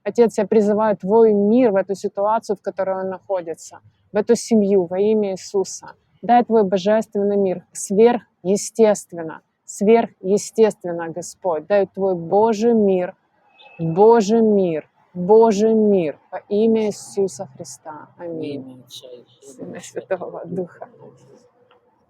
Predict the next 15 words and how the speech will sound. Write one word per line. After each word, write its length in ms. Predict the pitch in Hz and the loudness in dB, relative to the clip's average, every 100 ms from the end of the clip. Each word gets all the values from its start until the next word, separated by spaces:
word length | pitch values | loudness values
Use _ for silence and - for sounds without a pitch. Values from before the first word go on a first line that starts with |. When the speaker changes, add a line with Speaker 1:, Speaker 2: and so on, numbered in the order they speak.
| _ | _
Speaker 1:
И 80 | 170 | -20
во 280 | 165 147 165 | -20 -20 -18
веки 300 | 180 - - - | -18 -18 -20 -20
веков. 500 | - _ 190 196 190 _ | -20 _ -10 -8 -8 _
Аминь. 680 | 202 202 190 180 190 190 - _ - | -16 -14 -12 -12 -12 -14 -20 _ -10
Любит 300 | 226 208 - | -6 -6 -6
вас 220 | 175 170 | -8 -8
Бог. 100 | 175 | -4
Speaker 2:
Господи, 560 | 175 175 _ 139 123 123 _ | -4 -4 _ -20 -20 -20 _
помилуй, 480 | 131 143 143 143 123 131 | -20 _ -20 -20 -20 _
Господи, 460 | 131 _ _ 117 _ _ _ | -20 _ _ _ _ _ _
помилуй. 260 | - - 165 | -20 -20 -18
Speaker 1:
Аминь, 100 | 170 180 | -18 -20
Господи, 440 | 170 _ _ 185 _ _ | -20 _ _ -20 _ _
помилуй. 340 | - - - | -20 -20 -20